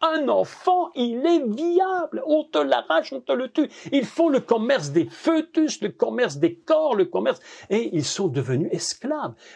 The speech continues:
Voilà la, voilà l'ivrognerie dont nous parle la Bible. C'est pas seulement des mots en l'air. Lorsque l'apôtre dit, lorsque l'apôtre voit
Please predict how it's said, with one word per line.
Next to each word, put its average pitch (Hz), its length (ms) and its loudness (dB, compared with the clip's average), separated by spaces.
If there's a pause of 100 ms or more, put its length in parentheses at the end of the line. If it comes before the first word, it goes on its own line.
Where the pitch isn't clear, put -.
Voilà 220 380 2
la, 226 180 -4
voilà 180 520 2
l'ivrognerie 156 1000 -2
dont 135 220 -6
nous 127 100 -6
parle 131 340 -2
la 131 160 -4
Bible. 127 360 -10 (240)
C'est 226 180 -6
pas 247 120 0
seulement 180 520 0 (140)
des 151 180 2
mots 220 220 0
en 147 180 2
l'air. 359 380 2
Lorsque - 300 -2
l'apôtre 202 600 2
dit, 143 260 -6 (460)
lorsque - 360 0
l'apôtre 214 520 0
voit 131 560 0